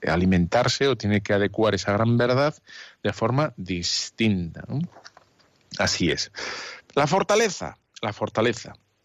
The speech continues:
pues, hacer, hacer el bien. La fortaleza es conseguir que, digamos, que los oleajes de, del mundo emotivo, en los oleajes externos, las dificultades externas o las dificultades internas,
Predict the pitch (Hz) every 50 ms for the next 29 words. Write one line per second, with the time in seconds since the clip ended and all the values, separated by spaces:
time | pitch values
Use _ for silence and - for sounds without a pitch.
0 | _ _ _ - 104 98 95 92 92 92 87 87 85 82 82 80 78 78 78 -
1 | - - _ _ _ - - 95 92 - - 104 101 101 - 101 95 90 - -
2 | 113 - 139 113 101 90 95 107 107 92 - - _ _ _ _ _ - - -
3 | - - 98 - - 92 98 104 - 113 113 - - - 110 110 107 - 110 113
4 | 120 139 160 156 - - - - - - - - _ - 110 110 110 113 123 135
5 | 127 - 123 107 107 98 - - 101 98 98 95 101 107 120 120 - - - 123
6 | 117 110 117 123 120 117 117 117 110 110 110 113 110 - 101 - - - 135 139
7 | 110 107 104 110 120 127 123 123 127 131 135 139 135 - 165 165 160 143 151 156
8 | 156 - - - - _ _ _ - 107 98 92 95 92 - 92 95 95 101 107
9 | 104 - - 113 113 113 113 110 - - - 104 104 - - - - 131 131 139
10 | 151 143 117 104 - - 117 107 - 113 104 117 110 98 - 113 120 123 120 -
11 | - - - - - - 151 147 139 127 123 127 147 160 - - _ - - -
12 | - - - - - 98 95 92 - 98 - - 104 - - 107 107 113 110 -
13 | - 127 135 139 135 - - 190 196 196 185 180 180 196 220 208 - -